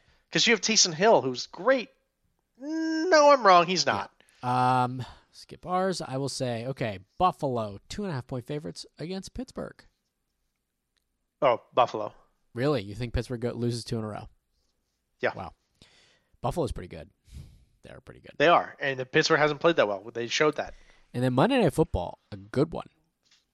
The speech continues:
Speaker 2: Cleveland at home against Baltimore. Cleveland is one and a half point underdogs.
Speaker 1: I'm going Baltimore.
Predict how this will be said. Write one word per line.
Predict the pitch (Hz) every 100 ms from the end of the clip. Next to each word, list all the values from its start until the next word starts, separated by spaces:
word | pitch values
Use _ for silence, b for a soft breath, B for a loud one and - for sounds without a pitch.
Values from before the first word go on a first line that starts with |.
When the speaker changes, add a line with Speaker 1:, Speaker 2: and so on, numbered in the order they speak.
| _ _ _ _ _ _ _ _ _ _
Speaker 2:
Cleveland | - - 185 226 185 113 101 - -
at | 180 202
home | 165 151 139 165 _ -
against | 123 110 -
Baltimore. | 117 127 107 107
Cleveland | - 139 151 160
is | 123
one | 120 131
and | 127
a |
half | 120 -
point | 117 101
underdogs. | 95 92 71 - - _ _ _ _ _ _ _ _ _ _ _ _ _ _ _ _ _ -
Speaker 1:
I'm | 131
going | 135 110
Baltimore. | 107 104 110 104 95